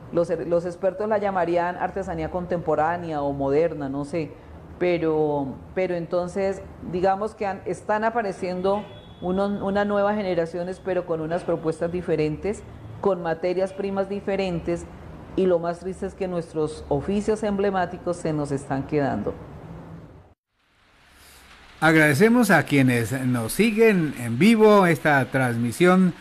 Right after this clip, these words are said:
Speaker 2: que llevamos a través de Facebook,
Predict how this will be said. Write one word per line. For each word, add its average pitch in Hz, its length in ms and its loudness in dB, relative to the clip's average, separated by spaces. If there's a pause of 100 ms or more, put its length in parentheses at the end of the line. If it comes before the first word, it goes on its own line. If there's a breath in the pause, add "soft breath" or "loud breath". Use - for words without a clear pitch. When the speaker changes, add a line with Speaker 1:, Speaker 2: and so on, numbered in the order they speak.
(360 loud breath)
Speaker 2:
que 139 440 6
llevamos 170 440 4
a 156 140 2
través 147 440 2
de 156 140 2
Facebook, 190 600 4